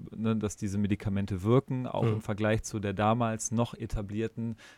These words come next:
Speaker 1: Standardtherapie.
Speaker 2: Mhm.
Speaker 1: Und, ähm, das sind natürlich auch immer Dinge, die man ganz genau lesen muss und ganz genau verstehen muss, was da überhaupt passiert ist, weil
Speaker 2: Mhm.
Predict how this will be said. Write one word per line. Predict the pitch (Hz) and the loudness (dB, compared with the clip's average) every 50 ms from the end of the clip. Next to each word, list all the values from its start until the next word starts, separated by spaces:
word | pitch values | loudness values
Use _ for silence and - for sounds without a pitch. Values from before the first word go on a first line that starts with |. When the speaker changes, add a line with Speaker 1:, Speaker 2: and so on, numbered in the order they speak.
| _ - - - - - 113 110 120 123 123 120 | _ -8 -6 -4 0 2 2 4 4 4 2 2
Speaker 1:
Standardtherapie. | 120 123 - - - - - - 117 110 110 110 - - - 123 120 123 123 - - - | 0 -2 -4 -8 -16 -18 -8 -4 -2 0 0 0 -2 -4 -6 -4 -4 -4 -4 -4 -4 -2
Speaker 2:
Mhm. | 120 107 110 123 - _ | -2 0 -2 -2 -4 _
Speaker 1:
Und, | - 113 113 113 113 113 113 107 - - - | 4 6 6 8 6 6 4 2 0 -2 -2
ähm, | 107 104 104 107 104 101 | 0 0 2 2 2 2
das | 101 101 - | 0 0 0
sind | - 139 - | -2 -2 -2
natürlich | 123 113 - 117 113 104 113 | -2 -2 -2 -2 -2 -2 -2
auch | 110 - | -2 -4
immer | - 107 104 101 | -2 0 0 2
Dinge, | 98 110 117 123 113 | 2 2 2 2 2
die | 104 110 | 2 2
man | 104 101 101 101 | 2 2 2 2
ganz | 101 98 104 107 - | 2 0 0 -2 -2
genau | - 104 92 90 90 90 85 | -4 -4 -2 -2 -2 -2 -2
lesen | 87 87 101 104 107 104 95 107 113 | -2 0 2 2 2 4 4 4 4
muss | 120 131 165 208 - - - - - - - _ _ _ - - - - - - _ | 6 8 6 6 4 2 -4 -6 -8 -12 -18 _ _ _ -20 -20 -20 -20 -20 -10 _
und | 107 110 92 | -4 -2 0
ganz | 113 117 117 - | 0 0 0 0
genau | - 113 107 | 0 0 0
verstehen | 104 - 107 98 - - - 123 131 143 139 | 0 0 -2 -4 -2 0 2 4 4 4 4
muss, | 123 110 107 - - | 4 2 0 0 0
was | 113 107 - | -2 -2 -2
da | - | -4
überhaupt | - - 95 95 92 98 - - | -4 -2 -2 0 0 -2 -2 -2
passiert | - 90 - - 113 123 135 - | -4 -6 0 4 6 6 6 6
ist, | - 160 165 - - 113 | 4 0 -2 -2 0 4
weil | 113 110 113 113 113 107 | 4 6 6 6 4 2
Speaker 2:
Mhm. | 104 110 | 0 -2